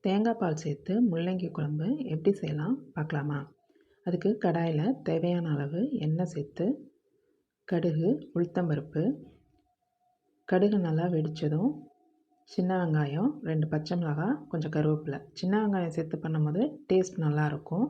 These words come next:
அப்படி இல்லைன்னா பெரிய வெங்காயம் சேர்த்துக்கோங்க. இப்போ நல்லா வெங்காயம் நல்லா வதங்கிடுச்சு. இந்த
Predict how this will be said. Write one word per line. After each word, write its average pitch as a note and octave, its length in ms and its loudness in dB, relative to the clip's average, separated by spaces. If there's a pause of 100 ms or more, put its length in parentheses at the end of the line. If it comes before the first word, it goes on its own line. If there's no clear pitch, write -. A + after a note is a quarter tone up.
(760)
அப்படி F#3 240 4
இல்லைன்னா G#3 320 6 (100)
பெரிய F3+ 220 6
வெங்காயம் D3+ 300 2
சேர்த்துக்கோங்க. D3+ 460 -4 (2250)
இப்போ - 220 -4
நல்லா F3 240 2
வெங்காயம் E3+ 520 0 (100)
நல்லா E3 260 -2
வதங்கிடுச்சு. E3 580 0 (1080)
இந்த F3 120 2